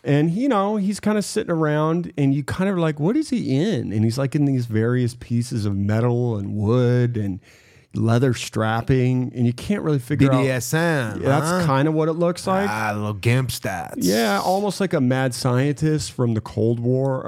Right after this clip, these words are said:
Speaker 1: uh, you
Speaker 2: Mm-hmm.
Speaker 1: know, era. Well, after the climax of the battle march and the end of the opening credits, we oddly transition into a very calm, serene,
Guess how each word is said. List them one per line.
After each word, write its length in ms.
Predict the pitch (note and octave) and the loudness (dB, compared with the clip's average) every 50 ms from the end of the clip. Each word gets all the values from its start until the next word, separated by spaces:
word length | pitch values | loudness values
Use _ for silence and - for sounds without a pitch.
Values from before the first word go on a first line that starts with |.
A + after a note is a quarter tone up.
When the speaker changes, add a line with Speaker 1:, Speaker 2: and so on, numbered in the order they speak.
| B2 G#2+ | -4 -2
Speaker 1:
uh, 40 | - | -2
you 80 | C3+ C3 | 0 2
Speaker 2:
Mm-hmm. 80 | C3 C3 | 2 2
Speaker 1:
know, 220 | B2+ B2+ C3 B2+ | 2 0 0 -2
era. 540 | - C3 B2+ B2+ C3 C3+ C#3 C#3+ D3 D#3 D3+ - _ _ _ _ _ - - - - | -2 -2 0 0 2 0 0 0 -2 -4 -6 -8 _ _ _ _ _ -20 -18 -6 -2
Well, 160 | - C3 - | 0 0 2
after 300 | D3 D#3 E3+ F3 F3 F#3 | 2 2 2 0 0 -2
the 100 | D#3+ D#3 | -2 -2
climax 520 | - - D3 D3 D3+ D3+ D3 C#3+ C3 - - | 0 0 0 2 2 2 2 0 0 -2 -2
of 80 | B2 | -4
the 60 | A2+ G#2+ | -2 0
battle 340 | G#2+ A#2+ B2+ D3 E3 D#3+ | 0 2 2 2 2 2
march 540 | C3 A#2 G#2+ G#2 G2+ G2+ G#2 - - - - - | 0 0 0 -2 -4 -6 -6 -8 -8 -10 -8 -4
and 160 | - B2 A#2+ A#2 | 0 2 2 2
the 100 | A#2 B2 | 2 2
end 140 | B2 C3 | 2 2
of 160 | C3 B2 A#2 A2+ | 2 0 0 0
the 60 | A#2 | 0
opening 280 | A#2 A2+ A2+ A#2 A2 G2+ | 0 0 0 0 -2 0
credits, 580 | - D3+ D#3+ E3 D3 A#2 A2+ A#2 - - - - _ - _ _ _ _ - | 0 0 0 2 2 0 -2 -4 -8 -14 -16 -18 _ -20 _ _ _ _ 0
we 120 | B2 B2 B2 B2 | 0 0 2 0
oddly 680 | C3+ D3 E3+ G3 G#3 G3 F3+ E3 D3 A2+ G2 G#2+ B2 - - | 0 2 2 2 0 -2 -2 -2 0 0 -2 -4 -6 -10 -6
transition 720 | - - C#3 B2+ A2+ G#2 G#2 G#2+ G2+ F#2+ - G#2 G2 G#2 - | -2 0 2 2 2 2 0 0 -2 -2 -2 -4 -4 -4 -2
into 240 | - A2+ G#2 B2 A#2+ A2 | -4 -2 -2 0 0 -2
a 60 | G#2 | 0
very 260 | G#2 A#2 C3 D3+ D#3 | 0 0 0 -2 -2
calm, 640 | D#3 - - - C3+ A#2+ A2+ A2 G#2+ G#2 G#2 G#2+ - - | -4 -6 -6 -4 -2 -2 0 -2 -2 -2 -4 -6 -8 -12
serene, 800 | - - - - A#2+ G#2+ G#2+ G#2 G2+ G2 G2 G2 G2 G2 - | -14 -10 -6 -4 -2 0 0 0 0 0 0 0 -2 -2 -4